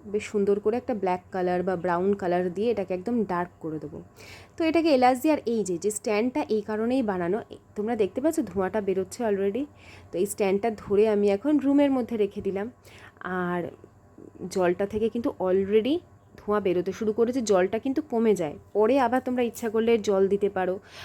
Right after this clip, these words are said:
বা কর্পূরটা অত সহজে উবে যায় না, অনেকক্ষণ জলে, তবে জলটা শুকিয়ে যেতে থাকে, জলটা বারবার দেবে। আর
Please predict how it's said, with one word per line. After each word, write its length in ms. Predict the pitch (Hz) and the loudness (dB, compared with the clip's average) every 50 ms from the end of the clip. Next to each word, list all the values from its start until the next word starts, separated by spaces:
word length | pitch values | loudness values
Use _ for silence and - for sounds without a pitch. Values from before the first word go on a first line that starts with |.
| - - - | -16 -12 -4
বা 380 | 185 202 190 185 185 170 - - - 185 - - | 2 4 6 6 6 4 2 0 -4 -10 -6 -2
কর্পূরটা 460 | - 269 285 277 - 320 311 - 320 | 0 0 0 2 0 0 2 2 2
অত 100 | 269 269 | 2 0
সহজে 400 | 247 - 233 220 220 226 208 226 | -2 -4 -4 -4 -2 0 2 2
উবে 180 | 202 180 196 190 | 4 4 2 2
যায় 220 | 185 180 180 175 | 2 0 -2 -2
না, 180 | 180 214 262 - | -2 -2 -4 -6
অনেকক্ষণ 800 | - 220 220 226 233 254 262 - - - - - 254 254 269 262 | -4 -2 0 2 2 0 0 -2 -8 -18 -8 -2 0 2 2 2
জলে, 280 | 233 220 196 180 208 277 - - - - - - - - | 2 2 0 -2 -2 -4 -6 -10 -18 -20 -20 -12 -8 0
তবে 160 | 190 185 180 | 2 2 2
জলটা 440 | 180 - 196 208 220 247 240 311 302 | 4 4 6 6 6 4 2 0 -2
শুকিয়ে 360 | - 247 220 - 240 233 226 | -2 -4 -4 -2 -2 -2 0
যেতে 180 | 226 214 220 208 | 2 2 2 0
থাকে, 240 | 208 208 208 277 247 | 0 -2 -2 -2 0
জলটা 340 | 220 190 180 180 180 226 | 0 2 2 2 2 0
বারবার 460 | 220 202 190 175 170 170 196 202 190 175 | 0 0 0 0 0 0 0 0 0 -2
দেবে। 240 | 175 160 180 240 285 - _ - - - - - - - - | -2 -4 -4 -6 -8 -10 _ -20 -20 -20 -20 -20 -20 -14 -10
আর 100 | - 185 | -8 -8